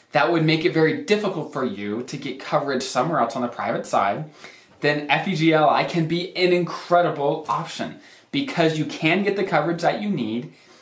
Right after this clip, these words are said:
and the cost when you're young is great. It's a great, great option. So that's the first thing. If you have underlying pre-existing conditions,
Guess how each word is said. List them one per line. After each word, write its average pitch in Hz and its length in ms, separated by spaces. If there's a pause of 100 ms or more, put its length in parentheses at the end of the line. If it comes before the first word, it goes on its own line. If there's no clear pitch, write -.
(280)
and 131 560 (240)
the 143 120
cost - 880 (240)
when 143 240
you're 170 120
young 160 460 (300)
is 151 160
great. 214 500
It's 147 160
a 156 60
great, - 520
great 123 240
option. 110 280
So 180 80
that's 214 100
the 165 120
first 131 280
thing. 98 220 (280)
If 190 240
you 214 100
have 143 380
underlying 135 480
pre-existing 127 580
conditions, 160 500